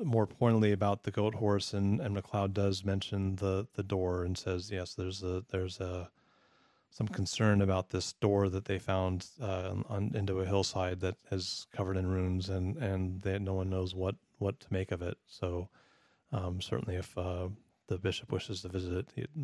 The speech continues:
uh, Christian would take him there. Um, in the meantime, uh, going over to,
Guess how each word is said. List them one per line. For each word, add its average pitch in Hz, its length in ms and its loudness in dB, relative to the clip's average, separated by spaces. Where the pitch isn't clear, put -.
uh, 92 320 -6
Christian - 280 -4
would 92 100 -2
take - 180 -4
him 90 120 -4
there. 87 220 -2
Um, 95 540 4
in 120 100 8
the 123 40 10
meantime, 117 640 8
uh, 101 480 8
going 104 300 6
over 101 220 8
to, 95 560 4